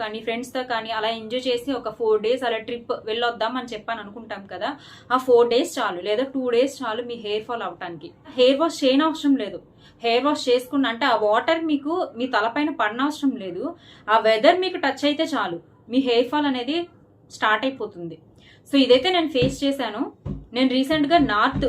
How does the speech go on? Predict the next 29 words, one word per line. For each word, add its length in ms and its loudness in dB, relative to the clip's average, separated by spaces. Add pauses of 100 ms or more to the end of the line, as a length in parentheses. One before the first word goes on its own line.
(140)
అయితే 240 -2
వెళ్ళటం 320 -4
జరిగింది. 460 -6 (360)
So, 120 -4
అక్కడ 220 2
వెదర్ 260 0
కండిషన్ 420 0 (220)
నాకైతే 400 -4
అస్సలు 320 -2
సెట్ 200 0 (100)
కాలేదు, 340 0 (160)
నా 80 2 (140)
హెయిర్కి 320 2 (100)
మెయిన్ 260 0
అస్సలు 280 -4
సెట్ 260 -6
కాలేదు. 260 -2 (120)
హెయిర్ 240 -2
అంతా 280 0
కూడా 140 -2 (100)
ఫ్రీజ్ 280 -4
అయిపోయేది 440 -2
బాగా, 260 -8 (560)
అంటే 160 0 (340)
ఎట్లా 240 0
అంటే 220 -4
స్ట్రైట్గా 480 0 (120)
ఎండుగడ్డి 400 2
అంటారు 240 -2